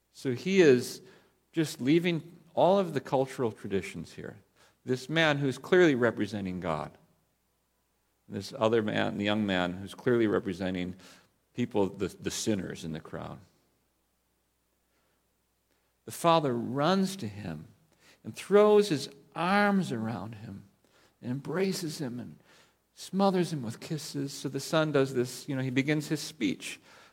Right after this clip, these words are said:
"I'm not worthy. Could I please be a slave in your household, work with the servants, and then maybe I could earn enough money to eat 'cause I'm gonna die of starvation." And before the son can even finish his planned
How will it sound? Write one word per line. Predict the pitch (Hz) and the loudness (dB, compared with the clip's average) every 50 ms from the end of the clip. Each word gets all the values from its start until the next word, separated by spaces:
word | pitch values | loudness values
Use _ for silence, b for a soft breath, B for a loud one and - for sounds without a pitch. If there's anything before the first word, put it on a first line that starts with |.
| b b _ _ | b b _ _
"I'm | - 104 107 110 | 0 2 2 4
not | 113 117 104 98 104 | 2 2 0 0 2
worthy. | 127 151 160 165 156 160 160 160 165 160 156 - B B B B B B B B _ _ _ | 2 4 4 4 4 6 4 4 4 0 -6 -12 B B B B B B B B _ _ _
Could | - - 143 131 | -6 -2 2 2
I | 120 120 117 | 2 2 0
please | 113 - - - - 165 160 143 139 | -4 -6 -8 -4 0 0 0 0 0
be | 135 135 123 110 | -2 0 0 0
a | 107 | 0
slave | - - - - 127 123 120 120 110 | -2 -6 -2 2 4 4 6 4 4
in | 110 107 | 0 -2
your | 107 107 | -4 -4
household, | 107 107 107 101 101 101 - - 113 101 101 | -4 -4 -4 -4 -4 -6 -6 -4 -4 -4 -2
work | 101 107 107 107 - | 0 -2 -2 -2 -2
with | 107 107 - | -8 -10 -10
the | 110 | -12
servants, | 104 - - 107 107 101 107 104 110 - - | -12 -6 -4 -4 -4 -4 -6 -8 -10 -10 -10
and | 104 101 | -10 -8
then | 101 104 | -8 -6
maybe | 104 104 101 101 104 101 98 - - | -6 -6 -6 -6 -6 -8 -10 -8 -10
I | - 95 | -10 -10
could | 95 - - 98 98 - - | -8 -8 -8 -8 -8 -10 -8
earn | - 104 104 | -6 -4 -4
enough | 98 98 95 98 98 | -2 -4 -4 -6 -6
money | 101 95 95 95 95 | -6 -6 -4 -4 -4
to | 92 85 | -6 -6
eat | - - 87 80 - - | -6 -6 -6 -6 -6 -10
'cause | - 101 - | -16 -14 -12
I'm | 95 87 90 | -10 -8 -8
gonna | 90 85 85 | -8 -8 -10
die | 85 82 87 82 80 78 | -8 -8 -6 -4 -4 -6
of | 78 - | -6 -10
starvation." | - - 82 82 80 78 73 71 - - - - - - - - B B B B B B B B B | -12 -10 -8 -8 -8 -8 -10 -12 -12 -14 -18 -18 -18 -20 -20 -20 B B B B B B B B B
And | - 107 110 | -4 0 0
before | 117 117 117 - - 190 202 214 220 226 233 240 240 226 226 B B B B B B B _ _ | 0 0 0 -2 4 8 10 10 10 10 10 8 6 4 0 B B B B B B B _ _
the | - 139 139 135 135 147 139 131 123 104 104 - - - - - - | -14 -14 -12 0 4 8 8 10 8 8 4 0 -6 -14 -18 -20 -18
son | _ - - - 196 180 190 190 | _ -10 2 4 6 6 6 4
can | 180 160 | 2 2
even | 147 151 151 139 131 120 | 2 2 0 0 -2 -2
finish | 120 - - - 165 175 175 170 185 175 - - - - - _ _ _ _ _ _ _ _ _ _ _ _ _ _ _ _ | -4 -6 -4 -4 -2 -2 -2 -2 -4 -6 -8 -10 -12 -14 -18 _ _ _ _ _ _ _ _ _ _ _ _ _ _ _ _
his | - 131 - | -10 -8 -8
planned | - - 147 135 135 131 131 139 135 135 | -4 -2 2 2 4 4 2 0 -4 -8